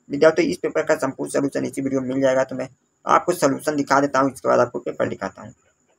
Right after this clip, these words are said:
तो finally विद्यार्थियों, यहाँ पर देख सकते हो एक का उत्तर और दो का उत्तर, तीन का उत्तर और तीन के बाद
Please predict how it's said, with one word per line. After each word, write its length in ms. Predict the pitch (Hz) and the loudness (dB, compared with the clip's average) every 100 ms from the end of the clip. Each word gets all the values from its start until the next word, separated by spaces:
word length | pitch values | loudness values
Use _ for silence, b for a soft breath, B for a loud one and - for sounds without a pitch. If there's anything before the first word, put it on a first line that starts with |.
| _ _ _ _ _ _ _ | _ _ _ _ _ _ _
तो 60 | - | -4
finally 320 | 147 160 175 | -2 0 0
विद्यार्थियों, 500 | 175 180 165 160 170 | 0 0 2 2 2
यहाँ 100 | 160 | 2
पर 120 | 160 | 2
देख 180 | 143 143 | 0 -2
सकते 200 | 147 147 | -4 -4
हो 60 | 139 | -2
एक 220 | 135 135 | -2 0
का 100 | 135 | -2
उत्तर 300 | 131 - 127 | 0 0 2
और 140 | 123 | 2
दो 140 | 120 123 | 2 -2
का 120 | 123 | 0
उत्तर, 320 | 123 123 123 - _ _ _ _ _ | -4 -4 -10 -10 _ _ _ _ _
तीन 120 | 160 165 | -8 2
का 140 | 165 | 4
उत्तर 300 | 156 - 160 | 4 4 2
और 240 | 147 139 | 4 4
तीन 240 | 135 147 143 | 2 0 -2
के 140 | 139 | -2
बाद 200 | 135 131 | 2 0